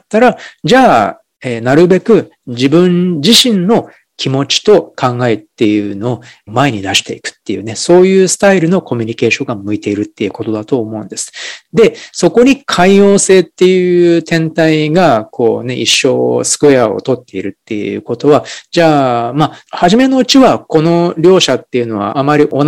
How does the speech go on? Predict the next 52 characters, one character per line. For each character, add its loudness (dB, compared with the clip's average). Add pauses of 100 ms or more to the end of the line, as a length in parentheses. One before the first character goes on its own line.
じ 2
世 0
界 0
で -2
生 0
き -8
て -2
い -4
な 0
い 0
か -8
ら、 -2 (200)
当 4
然 0
そ -2
こ 0
に -4
は -4
ち -12
ょ -6
っ -10
と -6
混 -2
乱 0
が -2
生 -2
ま 0
れ 0
る 0
わ 0
け -12
な -14
ん -16
で -18
す -16
よ -20
ね。 -6 (260)
海 2
王 4
星 4
は、 0 (200)
例 2
え 2
ば 0
も -6
の -2
す -2
ご 4
く 0
大 2
き -6
な -6